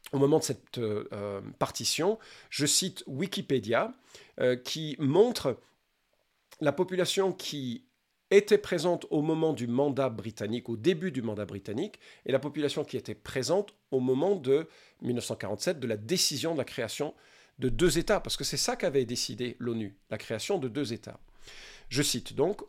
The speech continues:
Au niveau démographique, la population de la Palestine passe de cinq cent vingt-cinq mille musulmans, soixante mille juifs, soixante-dix mille chrétiens en mille neuf cent quatorze à un million cent quatre-vingt-un mille musulmans,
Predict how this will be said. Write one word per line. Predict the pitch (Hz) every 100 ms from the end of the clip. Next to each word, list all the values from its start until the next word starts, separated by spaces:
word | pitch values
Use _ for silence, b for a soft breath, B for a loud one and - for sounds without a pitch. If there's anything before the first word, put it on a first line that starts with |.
| -
Au | 190
niveau | 240 233
démographique, | 196 175 117 117 233 233
la | 139
population | - 196 185 170 - 151
de |
la | 113
Palestine | 110 _ - 165 - 165 123
passe | - 175 - -
de | 117 98 - _ _
cinq | - - 196
cent | 185 190 160
vingt-cinq | 160 160 156 -
mille | 147 135
musulmans, | 131 113 120 117 113 95 b b b b b
soixante | - - - 196 - 180 -
mille | 160
juifs, | 131 117 139 - - - b b b
soixante-dix | - - 214 - 185 160 127 - _ - - 120 101 170
mille | 175 160
chrétiens | - 156 143 156 143 -
en | 107
mille | 117
neuf | 107
cent | - 104
quatorze | 107 - 139 233 233 - _ _ _ _ _
à | 95 101 202 226 b b b b b _
un | - 175
million | 196 185 175
cent | 160 -
quatre-vingt-un | 143 143 - 127 127 123
mille | 120 135 113
musulmans, | 110 104 98 123 202